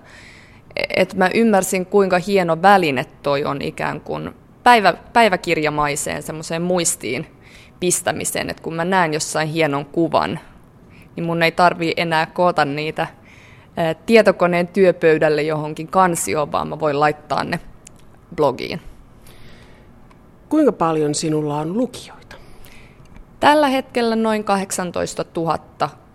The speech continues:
Speaker 1: ö, kävijää kuukaudessa.
Speaker 2: Onko sinun blogeissasi mainoksia?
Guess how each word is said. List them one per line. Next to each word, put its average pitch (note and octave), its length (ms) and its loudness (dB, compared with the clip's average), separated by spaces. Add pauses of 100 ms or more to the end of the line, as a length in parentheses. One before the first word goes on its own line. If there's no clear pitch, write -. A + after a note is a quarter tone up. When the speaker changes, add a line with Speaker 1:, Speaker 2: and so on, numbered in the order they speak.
Speaker 1:
ö, D3 400 -4 (260)
kävijää D3+ 400 -2
kuukaudessa. - 800 -4 (1080)
Speaker 2:
Onko G#3 520 2
sinun F#3 340 -2
blogeissasi E3+ 640 -4
mainoksia? E3 600 -4